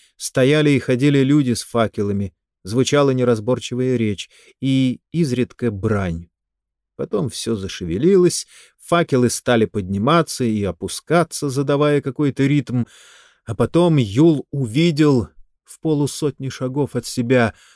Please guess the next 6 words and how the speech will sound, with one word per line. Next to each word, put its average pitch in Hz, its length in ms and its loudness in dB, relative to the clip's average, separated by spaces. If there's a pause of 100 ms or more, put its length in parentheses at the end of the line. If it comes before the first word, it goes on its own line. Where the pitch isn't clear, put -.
(160)
группу 156 680 2
иерархов 143 1000 0
Терксхюм, 104 840 -4 (500)
и 101 100 -10
с - 180 -6
ними 165 460 2